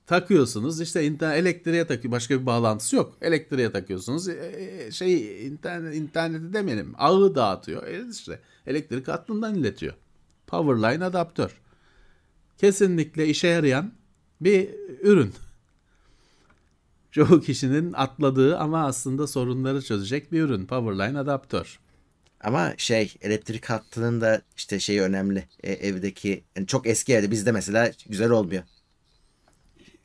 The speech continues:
Speaker 2: E, çok hız-,
Speaker 1: Ya
Speaker 2: düşük hız alıyor.
Speaker 1: otuz kırk şeye düşer. Otuz kırk megabit'e kadar düşer kötü. Şans, yani evinizin tesisatı kötü, şanssızsanız.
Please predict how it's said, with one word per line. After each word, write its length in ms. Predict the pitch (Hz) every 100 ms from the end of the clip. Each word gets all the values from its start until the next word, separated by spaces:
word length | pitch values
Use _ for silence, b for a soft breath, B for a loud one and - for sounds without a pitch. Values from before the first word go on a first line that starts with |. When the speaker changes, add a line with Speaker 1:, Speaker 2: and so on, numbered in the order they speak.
| _
Speaker 2:
E, 160 | - 95
çok 400 | - - 127 -
hız-, 200 | 101 -
Speaker 1:
Ya 140 | 349 226
Speaker 2:
düşük 140 | -
hız 140 | 294 202
alıyor. 220 | 180 185
Speaker 1:
otuz 60 |
kırk 600 | 339 330 - - - 277
şeye 420 | - - 277 262 196
düşer. 400 | - 95 85 - -
Otuz 380 | 220 247 214
kırk 400 | - 269 233 - - - _
megabit'e 600 | 185 202 190 180 180 175
kadar 380 | 156 143 254 269
düşer 460 | 254 - 135 - -
kötü. 380 | 151 123 131 104 _ _ _ _ _ _ _ _ _ _ -
Şans, 600 | - 151 123 117 - 127
yani 300 | 104 131 117
evinizin 580 | 135 131 123 117 120 113
tesisatı 640 | 117 117 113 120 110 113
kötü, 240 | 117 101 101
şanssızsanız. 920 | 143 123 113 120 - 101 214 -